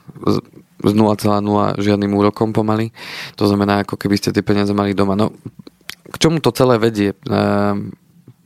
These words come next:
tá teória ekonomická hovorí o tom, že keď dochádza k znižovaniu úrokov, tak má to viesť ľudí k tomu, aby investovali a znižovali, e, znižovali tie, tú tendenciu k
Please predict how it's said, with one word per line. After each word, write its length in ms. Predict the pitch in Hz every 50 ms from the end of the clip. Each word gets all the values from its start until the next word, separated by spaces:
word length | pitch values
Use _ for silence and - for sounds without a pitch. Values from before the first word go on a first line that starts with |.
| - _ -
tá 160 | - 127 123
teória 480 | - - 120 123 123 120 117 110 104
ekonomická 480 | 110 - 120 113 113 117 113 - - 113
hovorí 240 | 110 110 110 113 113 107
o 80 | 107 -
tom, 160 | - 110 107
že 80 | 104 104
keď 320 | - - 101 - - -
dochádza 400 | 98 107 110 - 110 104 98 101
k 80 | 98 101
znižovaniu 480 | 107 113 110 110 110 110 110 110 107
úrokov, 480 | 104 101 107 104 - 113 117 117 123 120 - - - - - - - - - - - - _
tak 160 | - - -
má 160 | 107 110 107
to 80 | - 107
viesť 240 | 101 107 107 104 101
ľudí 260 | 107 107 98 104 104 98
k 80 | - -
tomu, 240 | - 107 104 104
aby 160 | 104 101 101 101
investovali 640 | 104 104 104 104 - - 110 113 120 120 123 120 - - - - - - - - - - - - - - - - - - - -
a 100 | - - -
znižovali, 720 | 107 113 117 107 104 113 107 107 107 107 107 107 104 104
e, 240 | - - 98 101 104 104 104
znižovali 440 | 113 113 110 117 110 107 107 107 104
tie, 320 | - - 107 104 104 104 104 101 104 107 -
tú 400 | - - 110 104 104 104 104 104 101 - - - - - - -
tendenciu 640 | - - 113 113 110 113 110 107 - 117 113 107 98
k 400 | - - 107 104 104 104 104 104